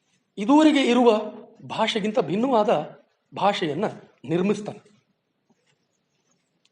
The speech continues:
ಇದುವರೆಗೆ ಇರುವ ಭಾಷೆಯ ರಿಜಿಸ್ಟರ್ಗಳನ್ನ, ಅರ್ಥದ ಛಾಯೆಗಳನ್ನ ಬದಲಿಸಿ ಹೊಸ ಅರ್ಥದ ಛಾಯೆಗಳನ್ನ ಸೃಷ್ಟಿಸ್ತಾನೆ, ಹೊಸ ಡಿಕ್ಷನ್ ಅನ್ನ ಸೃಷ್ಟಿಸ್ತಾನೆ, ಹೊಸ ರಿಜಿಸ್ಟರ್ಸ್ ಅನ್ನ ಸೃಷ್ಟಿಸ್ತಾನೆ. ಕೆಲವೊಮ್ಮೆ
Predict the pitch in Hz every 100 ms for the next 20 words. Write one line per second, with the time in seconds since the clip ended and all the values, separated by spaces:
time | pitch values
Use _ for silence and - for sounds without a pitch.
0 | - 185 269 269 240 233 240 208 220 -
1 | - - 196 214 220 190 185 - - _
2 | 139 147 190 254 262 247 208 254 143 202
3 | 254 - _ _ _ - 165 208 - -
4 | 196 175 175 175 190 156 135 143 254 -
5 | - _ _ _ 123 160 240 269 185 170
6 | - _ 170 170 262 - 185 185 180 175
7 | - 156 151 135 156 240 - _ - 226
8 | 240 214 - - _ _ _ - 190 269
9 | 151 - 247 - 269 180 208 - - -
10 | 202 208 240 - 110 - 175 233 196 147
11 | 214 - 190 - 160 - _ - 190 190
12 | 156 - - _ _ _ 165 202 262 180